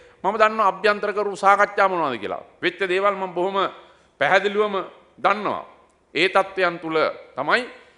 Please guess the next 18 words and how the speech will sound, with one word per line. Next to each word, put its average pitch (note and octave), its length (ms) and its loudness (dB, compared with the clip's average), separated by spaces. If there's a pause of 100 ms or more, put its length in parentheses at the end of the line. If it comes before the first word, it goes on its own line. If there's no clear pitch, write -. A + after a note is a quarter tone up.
(320)
ජනාධිපති F3+ 440 2
ඡන්දයකට G3+ 540 0
ගියේ. A3 240 -2 (1000)
එතකොට E3+ 260 0 (440)
මානව C#3 240 0
හිමිකම් E3+ 320 -6
කොමිෂන් E3 320 -6
සභාවේ E3+ 480 0
එන E3+ 100 -4 (580)
යෝජනා D#3+ 460 0 (400)
අපි B2+ 220 -4
අලුත් D#3 360 2
ආණ්ඩුවක් F3 520 2
ඇවිල්ලා D#3 400 -2 (260)
තිබුණු E3+ 300 -6
තත්ත්වය D#3+ 320 0
අපි F#3+ 180 2
හුඟක් G3+ 280 2